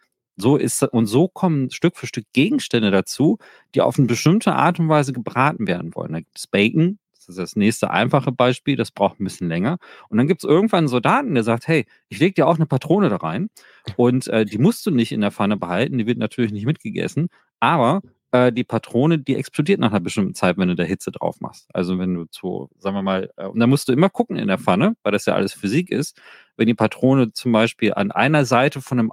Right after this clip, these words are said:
Ei ist und dann halt in die Luft geht, dann besteht die Gefahr, dass du dann halt das Ei rausschleuderst aus der Pfanne und dann musst du halt quasi nochmal von vorne anfangen.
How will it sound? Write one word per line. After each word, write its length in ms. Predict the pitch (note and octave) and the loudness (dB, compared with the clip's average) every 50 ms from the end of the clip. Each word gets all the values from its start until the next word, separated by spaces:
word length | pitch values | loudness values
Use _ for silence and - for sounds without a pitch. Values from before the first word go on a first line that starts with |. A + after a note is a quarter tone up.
| _ | _
Ei 220 | - G#2 B2 D#3 F#3+ | -2 0 0 2 0
ist 440 | F#3+ - - G2+ D3 F#3 - - _ _ _ - _ _ _ | 0 -2 0 0 0 0 -2 -8 _ _ _ -20 _ _ _
und 260 | - A2 A2 A2+ G2 - | -2 -2 0 0 2 2
dann 200 | A#2+ C#3 E3+ D#3+ | 2 2 4 2
halt 220 | C3+ A#2 A2+ G#2+ | 2 2 2 0
in 60 | - A2+ | -2 -4
die 80 | A2 G2+ | -2 0
Luft 300 | G2 C#3 E3 - - _ | 0 -2 -2 -4 -10 _
geht, 320 | - G#2 G#2+ C#3+ D3+ - _ _ _ _ - | 0 2 2 2 0 -4 _ _ _ _ -2
dann 280 | G#2 G2+ G#2+ G#2+ - - - - | 0 2 2 2 0 -6 -16 -12
besteht 360 | - G2+ A2 - C3+ C#3+ - | -8 -6 -2 0 0 2 2
die 80 | C3+ A2 | 0 -2
Gefahr, 440 | A2 - - - G#2+ G2 G#2 A#2 | -2 -4 0 2 2 4 4 2
dass 260 | B2 A2+ A2 G#2 - - | 2 0 -2 -4 -4 -4
du 440 | - A2 G#2 G#2 G2+ G2+ G2+ G2 - | -2 0 2 2 2 2 0 0 -2
dann 300 | - - - G2+ G2 G2+ | -4 -4 -2 -2 0 2
halt 240 | G#2+ G2+ F#2 F#2+ E2 _ _ - | 2 2 2 2 0 _ _ -4
das 240 | - F#2 - - - | -4 -2 -2 -2 -2
Ei 180 | - G2+ G#2 | 0 2 2
rausschleuderst 720 | G2+ - F2+ F2+ F#2 - - - - - F2+ F2+ - - | 2 2 0 -2 -2 -4 -4 -4 -2 -2 -2 -4 -4 -4
aus 160 | - - - | -6 -6 -6
der 80 | - G2 | -8 -10
Pfanne 260 | - - F#2+ E2+ - | -4 -4 -4 -4 -4
und 80 | - - | -6 -6
dann 140 | E2 F2 F#2 | -4 -2 -2
musst 180 | F2+ E2+ - | -2 -4 -2
du 60 | - | -2
halt 100 | F2 F2 | -2 -2
quasi 300 | _ - F#2 F2+ F2 F2 | _ 0 0 0 2 2
nochmal 240 | F2 F2 D#2+ F2+ E2 | 2 2 2 0 -4
von 120 | - - F2 | -4 -8 -10
vorne 260 | - - F#2 F2 E2+ | -4 -2 0 0 0
anfangen. 420 | - - - - - - - - | -2 -8 -10 -12 -12 -14 -14 -14